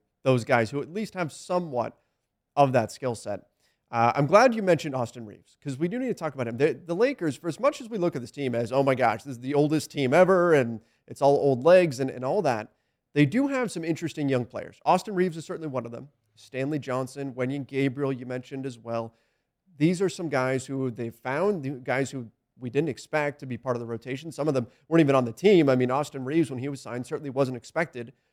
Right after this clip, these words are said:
to be part of the rotation. And here he is. He's been,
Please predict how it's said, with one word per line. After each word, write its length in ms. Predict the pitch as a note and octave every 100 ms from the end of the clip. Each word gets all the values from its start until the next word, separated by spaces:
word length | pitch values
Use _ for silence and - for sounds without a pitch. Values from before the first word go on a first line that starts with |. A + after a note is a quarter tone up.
| _
to 60 | B2+
be 100 | B2+
part 240 | B2+ B2
of 140 | A#2+
the 100 | A#2
rotation. 540 | A#2 A#2 - A2+ - C3+
And 100 | A#2+
here 180 | C3+ C#3
he 120 | D3+
is. 160 | D3
He's 120 | C#3 A#2
been, 260 | C3 C3